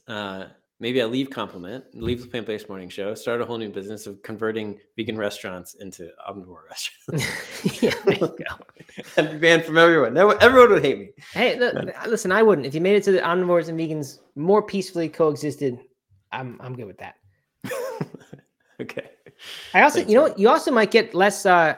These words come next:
Speaker 2: hate from your former vegan clientele, 'cause some of them might not realize that you were the same one and all you did was, you know, change sides a little bit. Uh,
Speaker 1: Mm.
Speaker 2: went, went soft in the spine and just decided to start having, having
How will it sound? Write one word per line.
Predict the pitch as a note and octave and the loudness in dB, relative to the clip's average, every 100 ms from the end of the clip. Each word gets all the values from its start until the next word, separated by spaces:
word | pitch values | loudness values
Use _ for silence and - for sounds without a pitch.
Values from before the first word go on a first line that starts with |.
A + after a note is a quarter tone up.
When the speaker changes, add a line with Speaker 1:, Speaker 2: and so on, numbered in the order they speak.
| - | -4
Speaker 2:
hate | - A#3+ - | -2 -2 -2
from | E3+ | -4
your | D#3+ | -4
former | D3 F3+ E3 | -2 0 2
vegan | F#3 F3 | 2 0
clientele, | D3 E3 D3 G#3 | 0 -2 2 0
'cause | C#3+ | -2
some | - B3 | -2 0
of | A#3+ | 2
them | F#3 | 2
might | E3+ F3 | 2 0
not | E3 | 2
realize | F#3 F3 D3+ | 2 4 2
that | D3 | -2
you | D#3 | -8
were | D3 | -8
the | C3+ | -6
same | F3 D#3 | -4 -2
one | F3 F3 C#3 | 0 0 -2
and | C3+ | -4
all | D3 | -4
you | C#3+ | -4
did | C#3 C3 | -6 -6
was, | B2 - _ _ - | -10 -14 _ _ -12
you | B2 | -12
know, | F2+ - _ _ _ _ | -12 -18 _ _ _ _
change | - D3+ C3 | -6 -6 -2
sides | D#3+ D3+ A#2+ | 0 0 -2
a | A#2 | -10
little | A2 | -14
bit. | A2 - _ _ _ _ _ - | -14 -16 _ _ _ _ _ -8
Uh, | C3 A2+ A2 | -4 -4 -8
Speaker 1:
Mm. | A#2+ A2+ G#2 - C3+ | -14 -16 -16 -20 -12
Speaker 2:
went, | C3+ C3 - - _ _ _ | -8 -8 -10 -20 _ _ _
went | C#3 C3 A#2+ | -10 -10 -4
soft | E3 C#3 C#3+ | -2 -2 -4
in | C3 | -6
the | |
spine | - D#3+ C#3 B2 | -2 0 2 0
and | A#2 | -6
just | B2 B2 | -10 -12
decided | B2 C3+ A#2+ A2 | -8 -6 -6 -8
to | |
start | - B2 - | -8 -8 -8
having, | - B2 A2+ A2+ - _ _ _ - | -8 -8 -8 -14 -20 _ _ _ -16
having | C3 B2 G#2+ G#2 | -10 -10 -10 -14